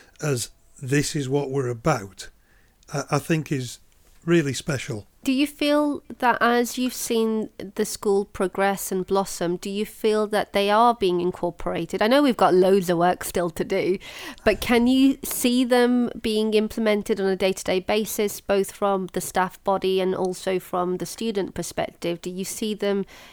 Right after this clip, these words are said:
Speaker 2: in a day-to-day setting, uh, when you're teaching at U K Virtual School?
Speaker 1: I think so. We do have a curriculum to cover like everybody else. But for some reason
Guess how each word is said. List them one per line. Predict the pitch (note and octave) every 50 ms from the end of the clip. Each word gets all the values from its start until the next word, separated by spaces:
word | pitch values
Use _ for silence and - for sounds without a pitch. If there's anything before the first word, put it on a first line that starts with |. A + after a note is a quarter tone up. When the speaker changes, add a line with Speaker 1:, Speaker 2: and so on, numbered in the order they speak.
| - -
Speaker 2:
in | - F#3+ F#3
a | F#3+
day-to-day | F#3 - F#3+ F#3+ F#3+ - - F3 - F#3+ G3+ G3
setting, | F#3+ - - F#3+ F3 - - - G#3 F3 E3+ F3 E3+ - - -
uh, | - F3 E3+
when | F3 - F3+ F#3
you're | F#3+ F#3+ F#3+
teaching | F#3+ - - - F#3 - - - - D#3 D3+ - - E3 - _ _
at | - - -
U | - F3 E3
K | - - F3+
Virtual | E3 F3 - - - D#3
School? | D3+ - - - D3+ - - -
Speaker 1:
I | - - G#3 G#3+ G#3
think | G3 - - C#3+ B2 A2 G#2
so. | - - B2 G#2+ G2+ G2+ G#2 G#2 A#2 - - - - - - -
We | - D3+ E3 E3
do | D3 - F#3 F#3+ G3 F#3+ F#3 F3+ E3+ - - _ _ _ _ _ -
have | - - E3 D#3+ C#3
a | D3 C3+
curriculum | - - - C3+ C3+ D3 C#3+ - - C#3+ B2+ C3+ C3 C3 A#2+
to | - - C3+
cover | - - - E3+ D#3 B2+ A2+ G2 F#2 G#2 A#2 - - _ _ _ _ _ _ _ _ _ _ - - - -
like | D#3 D3 D3 C#3+ C#3 - - _ -
everybody | D#3+ C#3+ C3 D3 C#3 B2 C#3 C3+ C3+ C#3 C#3
else. | C3+ A#2+ A2 G#2 G2+ - - - - _ _ _ _ _ _ _ - - - - - - - _ _ _ _ _ _ _ _
But | - F#3 F3 - - -
for | - - - F3+
some | - - - - B3 B3 B3+ B3
reason | A#3+ A3+ F#3 D3+ C3+ A#2 A2+ G#2+ G#2 G#2+ G#2+ A#2